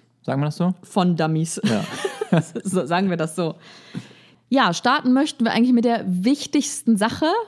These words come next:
Speaker 2: für uns, für diesen Podcast. Und zwar das Schwarz-Weiß-Denken, was das Thema Nachhaltigkeit angeht. Wir lesen das ja selber in Kommentaren oder in Nachrichten, dass wenn wir ein bestimmtes Thema, was Nachhaltigkeit angeht, ansprechen,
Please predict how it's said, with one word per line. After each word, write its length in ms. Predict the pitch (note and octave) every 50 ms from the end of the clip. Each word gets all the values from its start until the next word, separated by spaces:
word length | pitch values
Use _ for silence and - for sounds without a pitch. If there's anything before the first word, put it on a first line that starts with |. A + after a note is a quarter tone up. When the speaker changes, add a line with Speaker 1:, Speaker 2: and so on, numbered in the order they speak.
| - _ _
Speaker 2:
für 220 | - - - A#3
uns, 360 | F#3+ G#3+ B3+ D4+ - - - -
für 360 | - - - - A#3+ A#3 G#3+
diesen 180 | G3+ G3 G3
Podcast. 640 | F#3+ - - A#3 - - C#4+ C#4 F4 A4+ - - - - - - - - - - - _ _ -
Und 200 | G#3 G#3+ G#3+ G3+
zwar 600 | - - A3+ A3+ A#3 A#3+ A#3+ A#3 A#3 A#3 A3+ - - _ _ _ -
das 240 | - G#3 A3 - -
Schwarz-Weiß-Denken, 800 | - - G3+ G3+ F#3+ F3+ G3 G3+ A3 - - F#3+ F3+ - F3
was 140 | F#3 F#3+ G3
das 140 | - G3+ F#3+
Thema 300 | - - G#3+ G3 G3 F#3
Nachhaltigkeit 580 | F#3 F#3 F#3+ F#3+ F3+ D3+ D#3+ D#3+ - D#3+ D3
angeht. 360 | - - D3+ D3 D3 D#3+ - - _ - - - - - - _ _ _ _ _ _ -
Wir 100 | G3+ A3
lesen 260 | B3 C#4 C#4+ C#4+ C#4
das 160 | C4+ D4+ -
ja 120 | D#4 B3+
selber 320 | A#3 A3+ A3 A#3 A#3+ B3 A3+
in 240 | - G#3 G#3+ G#3+ G#3+
Kommentaren 720 | - A3+ A#3+ A#3+ B3+ B3 A3 A3 A3 G3 G3 G3+ G#3 G#3
oder 140 | - G#3 A3+
in 120 | A#3 A3 G#3+
Nachrichten, 640 | G3 F3+ G3+ G#3+ A3 A3 G3 - - G#3 G3+ G3+
dass 240 | G3 G3 F#3+ - -
wenn 240 | G#3 G#3 G#3+ A3 G#3+
wir 200 | G3+ G#3+ G#3 G3+
ein 220 | F#3+ A#2+ F3 G#3+
bestimmtes 360 | G#3 G#3+ - - A3 G3 F#3 -
Thema, 240 | - C4 B3 A#3
was 120 | G3+ G3+ -
Nachhaltigkeit 640 | A3 G3+ G3 G3+ G#3+ F#3+ F#3 F#3+ - - F#3+ F#3 -
angeht, 440 | - F#3 F#3+ F3+ F3+ F3+ F#3 -
ansprechen, 420 | - E4 F4+ - - D#4 D4+ -